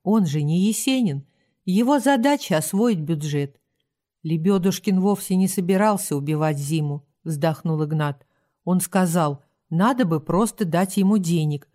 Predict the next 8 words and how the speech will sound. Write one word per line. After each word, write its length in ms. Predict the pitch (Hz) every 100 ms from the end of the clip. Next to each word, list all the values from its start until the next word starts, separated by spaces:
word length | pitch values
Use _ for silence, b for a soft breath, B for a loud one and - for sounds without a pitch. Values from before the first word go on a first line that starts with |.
| _ _ -
Москвичи 560 | 175 180 185 170 - 254
они 240 | 196 233
все 300 | - 180 160
такие 420 | 165 160 - 156
корыстные. 840 | 147 208 214 170 - 165 156 156 - _ _ -
И? 460 | 165 151 196 208 _ _ _
И 100 | 160
всё. 560 | 165 - 254 220 156